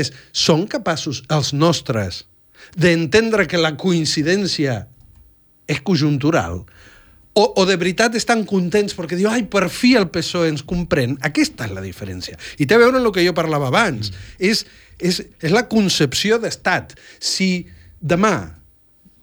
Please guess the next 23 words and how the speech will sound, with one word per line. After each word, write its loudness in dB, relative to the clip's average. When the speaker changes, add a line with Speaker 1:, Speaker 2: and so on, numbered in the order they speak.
Speaker 1:
per 0
una 2
carambola 2
estranya, -6
a, -8
als -6
serveis 0
secrets 0
i -10
als -6
serveis, -2
eh, 0
diplomàtics -2
de -2
l'estat -4
espanyol, -4
els 0
hi 4
anés 4
bé 0
dir, 0
eh, 0
«Visca 0